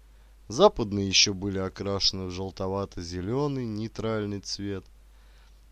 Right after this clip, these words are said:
Чистое, без единой проседи облаков, небо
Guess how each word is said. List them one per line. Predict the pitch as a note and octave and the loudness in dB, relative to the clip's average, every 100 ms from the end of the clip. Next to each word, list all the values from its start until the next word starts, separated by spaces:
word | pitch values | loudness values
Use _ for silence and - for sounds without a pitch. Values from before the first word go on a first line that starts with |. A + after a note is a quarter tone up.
| - - | -20 -10
Чистое, | - G3 F#3+ - F#2+ | -4 -2 -2 0 0
без | F2+ G2+ G#2+ | 0 -4 -4
единой | B2+ E3 G3+ D#3 | -4 0 2 2
проседи | - C3+ C3+ - A2+ | 2 2 0 -2 0
облаков, | A#2 G#2 G#2 G#2 - D3+ C#3+ - - | 0 2 0 -2 -2 -2 -2 -4 -4
небо | A2 D3 F#3 D3+ F2 | -2 0 0 -2 -4